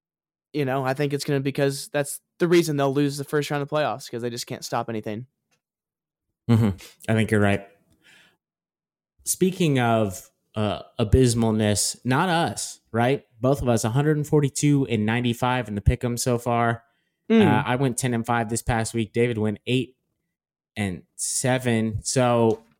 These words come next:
Speaker 2: we're doing good, ladies and gentlemen. Uh, we're coming down the stretch. We also have found out a punishment. David came up with this.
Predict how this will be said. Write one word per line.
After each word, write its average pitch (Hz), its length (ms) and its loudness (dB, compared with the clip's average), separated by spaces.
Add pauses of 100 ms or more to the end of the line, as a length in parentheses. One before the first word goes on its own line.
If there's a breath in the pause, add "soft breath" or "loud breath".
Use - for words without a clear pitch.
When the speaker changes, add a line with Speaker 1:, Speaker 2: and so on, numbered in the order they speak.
Speaker 2:
we're 127 140 4
doing 180 280 2
good, 117 360 2 (180)
ladies 98 280 -2
and 107 120 -2
gentlemen. 104 440 0 (680)
Uh, 101 200 -6
we're 107 100 -4
coming 135 180 -8
down 123 160 -2
the 113 60 -4
stretch. - 380 -6
We 135 200 -4
also 160 440 2
have 147 240 2
found 147 240 -4
out 151 140 -6
a 127 40 -8
punishment. 120 580 -2 (580)
David 131 340 2
came 123 200 -2
up 117 160 -4
with 110 160 -6
this. 113 420 -6